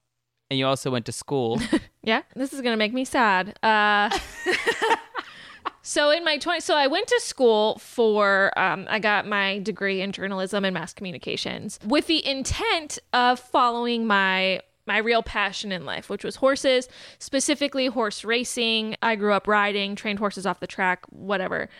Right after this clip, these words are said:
Speaker 2: So I really wanted to get into the publication side of horse racing. I wanted to write for, like, Blood Horse or Daily Racing Form or the Pollock Report or, or things of that nature.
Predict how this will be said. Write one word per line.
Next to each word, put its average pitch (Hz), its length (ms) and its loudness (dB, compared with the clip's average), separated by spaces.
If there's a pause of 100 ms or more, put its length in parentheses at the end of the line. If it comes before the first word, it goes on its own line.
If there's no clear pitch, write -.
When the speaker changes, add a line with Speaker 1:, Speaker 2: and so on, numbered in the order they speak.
(220)
Speaker 2:
So 226 260 2
I 262 160 0
really 330 220 -2
wanted 254 240 0
to 269 100 -4
get 220 180 0
into 214 840 0
the 208 340 -2
publication 240 600 -2
side 214 160 -4
of 214 80 -8
horse 208 200 -6
racing. 208 300 -8
I 190 60 -8
wanted 190 340 -8
to 190 240 -6
write 208 340 0
for, 196 600 -4 (360)
like, 185 200 -8
Blood 285 240 2
Horse 269 500 2
or 220 60 -2
Daily 202 280 0
Racing 262 420 0
Form 226 600 -2
or 196 80 -2
the 196 80 -10
Pollock 247 320 2
Report 233 600 2
or, 190 400 0
or 170 40 -2
things 269 280 -2
of 220 80 0
that 208 220 2
nature. 190 460 -4